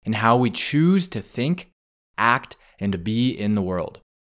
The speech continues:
One daily practice that I have to consistently help me stand guard at the door of my mind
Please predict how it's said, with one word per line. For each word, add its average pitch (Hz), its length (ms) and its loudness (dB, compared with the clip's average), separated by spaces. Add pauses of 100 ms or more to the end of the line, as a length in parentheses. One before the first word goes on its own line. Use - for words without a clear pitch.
(100)
One 185 260 4
daily 131 300 2
practice 113 420 -2
that 104 120 -2
I 95 160 0
have 143 340 0
to - 100 -16
consistently 117 600 -6
help 107 160 -2
me 110 80 -4
stand 127 420 -2
guard 98 340 -2 (300)
at 107 120 -8
the 110 60 -4
door 104 360 0
of 107 120 -4
my 98 220 0
mind 107 380 0